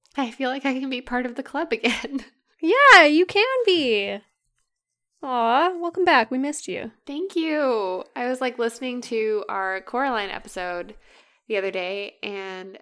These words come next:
Speaker 1: I was just, like, hearing, listening to you talk about your beer, and I was just like,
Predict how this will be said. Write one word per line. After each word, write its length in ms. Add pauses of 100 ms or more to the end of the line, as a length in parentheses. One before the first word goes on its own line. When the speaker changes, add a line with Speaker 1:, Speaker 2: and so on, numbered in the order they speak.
(120)
Speaker 1:
I 100
was 80
just, 140
like, 160
hearing, 380 (140)
listening 380
to 100
you 100
talk 220
about 320
your 140
beer, 240
and 180
I 60
was 80
just 180
like, 280